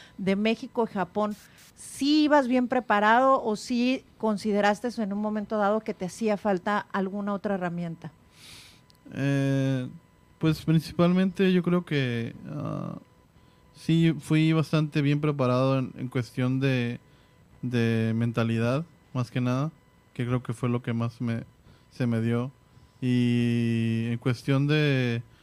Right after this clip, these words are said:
Speaker 2: de habilidad, pues la verdad sí me, yo creo que sí me faltaba un poco, pero, eh, no sé,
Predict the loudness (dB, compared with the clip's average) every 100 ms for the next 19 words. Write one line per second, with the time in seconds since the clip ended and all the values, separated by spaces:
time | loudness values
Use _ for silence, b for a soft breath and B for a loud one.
0 | b b b b _ -8 2 2 4 2
1 | -2 -10 -6 0 2 2 4 2 0 -2
2 | -4 -6 0 4 4 2 0 -2 -2 -2
3 | -2 -2 0 -2 0 0 0 2 0 0
4 | -2 -2 -4 -6 -12 _ _ _ 0 2
5 | 2 -2 -6 -14 _ b b b -18 -6
6 | -2 0 0 -2 -2 -4 -8 -14 -20 _
7 | _ _ -20 -20 -6 -4 0 0